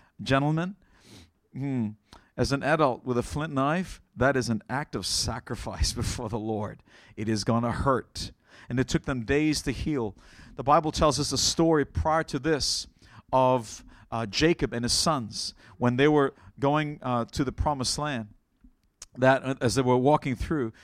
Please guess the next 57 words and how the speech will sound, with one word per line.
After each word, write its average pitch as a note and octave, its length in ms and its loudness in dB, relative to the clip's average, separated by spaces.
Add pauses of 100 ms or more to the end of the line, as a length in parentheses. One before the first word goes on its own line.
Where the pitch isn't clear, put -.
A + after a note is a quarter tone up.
(160)
that B2 140 -4
they C#3 80 4
went F3 220 0
to F3 100 0
a C#3+ 40 2
town D3 280 -2
called B2 200 -4
Shechem, G#2+ 600 -2
and A#2 140 -2
a B2+ 60 4
man C3+ 260 0
called B2 220 -2
Shechem D#3+ 480 -4
was A2+ 160 -4
there, G#2+ 140 0
the G2+ 100 -6
son C#3+ 460 -2
of A#2 180 -4
the, A2+ 220 0
of A2 100 -2
the A2 100 2
leader, A#2+ 460 0 (360)
who D3+ 100 2
took D#3+ 180 0
a D3 80 0
liking D3 540 0
to C#3+ 120 -4
one C3 240 0
of A#2 140 0
Jacob's A#2+ 480 -4
kids, B2 580 -4 (440)
and C#3+ 140 2
he D#3 100 2
ends D#3 200 2
up D3 140 2
doing C#3 220 4
the C3 100 2
wrong C3+ 260 4
thing B2+ 300 -2
by B2+ 240 0
her. A#2+ 380 2 (680)
But D#3 120 2
he E3+ 60 2
fell G#3 260 2
in G3 80 -4
love G#3 200 2
with F3 200 0
her A#2+ 140 2
and A#2+ 120 0
wanted C3+ 240 -2
to D3+ 100 -2
marry D#3+ 360 2
her, B2+ 160 2
and A#2+ 180 -2
he, C3+ 180 -4
and B2+ 340 -6
so C3 360 0